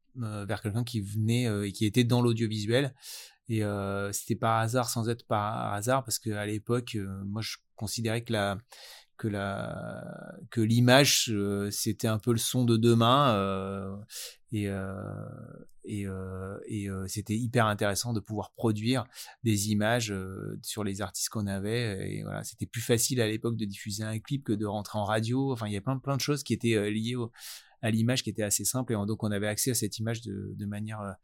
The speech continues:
beaucoup plus simple et même moins coûteuse, euh, que, que, que d'autres. Donc on s'est associés, euh, on s'est associés tous les trois et on a monté, euh, Roy Music, qui était nos initiales, puisque c'était Rodolphe, Olivier et Yvan, euh, donc en,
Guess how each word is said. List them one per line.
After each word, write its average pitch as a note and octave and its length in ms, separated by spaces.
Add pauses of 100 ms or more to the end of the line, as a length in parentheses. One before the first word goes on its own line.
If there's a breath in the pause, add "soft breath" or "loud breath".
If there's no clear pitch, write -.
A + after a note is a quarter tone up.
(340 loud breath)
beaucoup A2+ 240
plus A#2 200
simple B2 400
et G2 280 (240)
même G#2+ 200
moins G#2+ 260
coûteuse, A#2+ 460
euh, G2 320
que, G2+ 400
que, G2+ 260
que - 80
d'autres. A2 380 (360 loud breath)
Donc - 140
on A2 80
s'est A2+ 160
associés, A#2 640
euh, F#2+ 580
on G2+ 120
s'est - 160
associés G#2 440
tous A#2 160
les G2+ 120
trois A#2+ 260
et B2 60
on G2+ 100
a G2 80
monté, A2 460
euh, G2+ 80
Roy G#2 160
Music, G#2 360
qui - 100
était G2 180
nos G2 100
initiales, G2 500
puisque - 240
c'était G2 240
Rodolphe, G#2 440
Olivier G2 400
et G2 80
Yvan, G#2 340 (540 loud breath)
euh, G2+ 460
donc G2 220
en, F#2 480